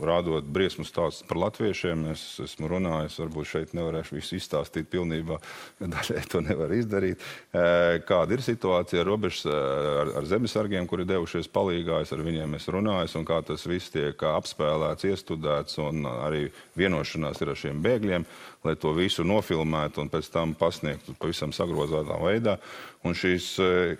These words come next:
info operācijas, viņas notiek daž-, dažādos virzienos. Es arī šobrīd, eh, lasot šodien, piemēram,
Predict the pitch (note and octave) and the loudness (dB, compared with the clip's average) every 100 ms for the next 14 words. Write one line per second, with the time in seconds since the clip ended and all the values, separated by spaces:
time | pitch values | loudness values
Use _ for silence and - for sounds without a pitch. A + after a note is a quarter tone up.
0 | F#2+ A2+ F#2 A2 A#2 A2 A2 A2 A2 A#2 | 0 0 0 2 4 4 4 2 0 0
1 | A2 B2 A#2 G#2+ F#2 B2+ A2+ G2+ E3+ B2+ | 0 0 2 2 4 2 4 2 4 4
2 | E2+ D#2+ G2 G2 F2+ E2+ D#2+ D#2+ F2+ E2+ | 4 2 0 0 0 0 -2 -2 -2 0
3 | - C#3+ A2 F#2 F2+ F2+ F2+ F2+ F2+ - | 0 2 2 2 2 2 2 2 0 -2
4 | D#2 F#2+ F2 E2 D#2+ D#2 E2 D#2+ D#2 D2+ | -2 0 0 0 0 -2 -4 -2 -2 -2
5 | D2+ D#2 D#2 C#2 | -2 -4 -4 -6